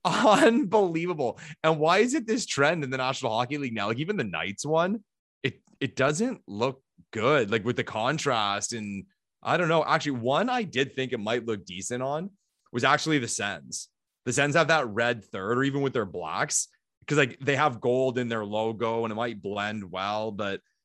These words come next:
man, with the, the L A ones and the Vegas ones, like, these, this, these shiny helmets, like, I don't know what they're thinking with those,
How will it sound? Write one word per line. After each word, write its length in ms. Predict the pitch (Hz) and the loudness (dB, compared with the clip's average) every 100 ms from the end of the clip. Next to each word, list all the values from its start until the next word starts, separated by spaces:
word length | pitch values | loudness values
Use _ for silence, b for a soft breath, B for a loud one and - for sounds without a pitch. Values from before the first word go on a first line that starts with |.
| - | -4
man, 240 | 123 110 | -2 0
with 140 | 104 | -2
the, 480 | 98 110 107 107 82 | -4 -6 -6 -6 -8
the 180 | 104 113 | -6 -2
L 200 | 139 127 | 0 0
A 120 | 110 | -2
ones 360 | 113 110 101 92 | -4 -4 -6 -8
and 80 | 98 | -8
the 40 | |
Vegas 360 | 90 92 101 104 | -8 -8 -8 -8
ones, 120 | 98 | -8
like, 140 | 95 | -8
these, 160 | 95 80 | -10 -12
this, 220 | 98 87 | -14 -14
these 200 | 98 98 | -12 -8
shiny 440 | - 110 117 113 | -4 -2 -4 -4
helmets, 500 | 85 82 85 80 82 | -8 -10 -12 -14 -14
like, 140 | 98 92 | -10 -6
I 260 | 98 95 | -4 -4
don't 120 | 90 87 | -4 -8
know 120 | 85 | -12
what 240 | 85 85 | -12 -12
they're 140 | 85 82 | -14 -14
thinking 360 | 85 82 80 | -12 -12 -14
with 140 | 76 - | -16 -16
those, 400 | 80 78 76 | -12 -12 -14